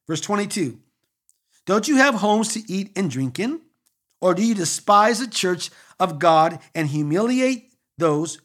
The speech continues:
who have nothing?" So I want to stop there. Paul is simply, simply telling these wealthy believers, "If you want to eat and drink selfishly, then do it at home. Do it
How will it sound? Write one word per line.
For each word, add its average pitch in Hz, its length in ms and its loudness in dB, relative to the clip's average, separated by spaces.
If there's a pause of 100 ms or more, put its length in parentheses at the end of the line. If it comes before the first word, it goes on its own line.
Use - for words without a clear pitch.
who 151 160 -6
have 131 260 -8
nothing?" 139 460 -12 (680)
So 190 120 -8
I 240 40 -4
want 285 100 -4
to 214 40 -2
stop 180 360 -4
there. 123 200 -10 (1300)
Paul 320 520 4 (160)
is 175 140 -2
simply, 175 840 -2 (460)
simply 311 460 0
telling 185 680 2 (1000)
these 214 260 0
wealthy 269 580 4
believers, 240 880 0 (480)
"If 185 140 0
you 240 140 2
want 330 220 6
to 294 60 0
eat 262 140 2
and 233 120 0
drink 208 260 -4
selfishly, 165 1040 -2 (300)
then 170 140 -4
do 190 160 0
it 196 60 2
at 175 120 -6
home. 127 300 -8 (640)
Do 254 280 4
it 262 160 0